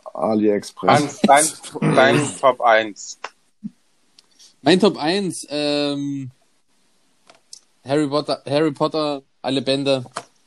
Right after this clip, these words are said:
Speaker 3: Bin einfach damit aufgewachsen, das,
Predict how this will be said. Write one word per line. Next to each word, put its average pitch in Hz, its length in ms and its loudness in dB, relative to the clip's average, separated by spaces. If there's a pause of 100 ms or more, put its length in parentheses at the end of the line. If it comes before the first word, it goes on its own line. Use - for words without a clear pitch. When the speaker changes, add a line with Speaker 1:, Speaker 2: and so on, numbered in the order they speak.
(1300)
Speaker 3:
Bin 156 240 2
einfach 165 240 4
damit 156 240 4
aufgewachsen, 160 640 -4
das, 131 240 -10